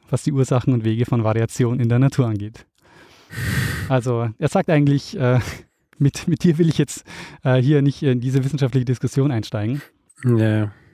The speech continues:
Speaker 1: Und das Interessante ist, mitten in diesem Briefwechsel,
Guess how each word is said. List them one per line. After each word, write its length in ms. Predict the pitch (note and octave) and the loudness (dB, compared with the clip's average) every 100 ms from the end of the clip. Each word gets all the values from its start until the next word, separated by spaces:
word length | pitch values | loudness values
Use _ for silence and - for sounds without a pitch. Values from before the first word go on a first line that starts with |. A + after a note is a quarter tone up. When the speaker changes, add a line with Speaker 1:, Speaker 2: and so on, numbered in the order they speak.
| _ _ _ _ | _ _ _ _
Speaker 1:
Und 460 | C#3+ C3+ D3+ - - _ - | 0 2 2 -2 -18 _ -6
das 160 | C#3 | 0
Interessante 520 | F#3 E3 D3+ D#3 F#3 | 0 0 0 0 0
ist, 280 | C#3 C3+ - - _ | 0 -2 -6 -20 _
mitten 480 | C3+ D3 A3+ - G#3+ | 0 0 0 0 0
in 160 | F3+ F#3 | 2 2
diesem 240 | D#3+ D3+ | 0 -2
Briefwechsel, 580 | D3+ C#3 G#2+ - B2 | -4 -6 -10 -10 -12